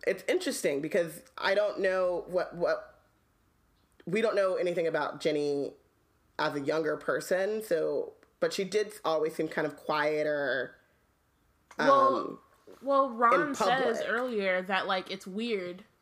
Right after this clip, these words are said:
Speaker 2: that she's acting this way because she usually never shuts up. Just in general, she's usually, like, a more, like,
Speaker 1: Yeah.
Speaker 2: vivacious person. And we even see her a little bit in, what's it called? Sorcerer's Stone, and she's just like, "Can I go see your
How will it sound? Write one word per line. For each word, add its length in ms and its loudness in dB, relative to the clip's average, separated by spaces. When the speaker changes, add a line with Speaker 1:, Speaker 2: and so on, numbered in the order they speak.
Speaker 2:
that 140 -8
she's 200 -10
acting 340 0
this 160 -10
way 140 -6
because 240 -10
she 120 -12
usually 320 -8
never 280 -6
shuts 280 -10
up. 200 -6
Just 160 -10
in 100 -4
general, 300 -2
she's 200 -12
usually, 260 -10
like, 200 -10
a 40 -10
more, 460 -8
like, 340 -2
Speaker 1:
Yeah. 320 0
Speaker 2:
vivacious 560 -4
person. 600 -8
And 140 0
we 80 4
even 160 0
see 160 -2
her 100 2
a 40 6
little 200 2
bit 220 0
in, 340 -4
what's 160 -4
it 60 -12
called? 240 2
Sorcerer's 420 -6
Stone, 420 -2
and 140 -10
she's 180 -12
just 200 -18
like, 180 -6
"Can 120 -2
I 120 2
go 60 2
see 80 0
your 100 2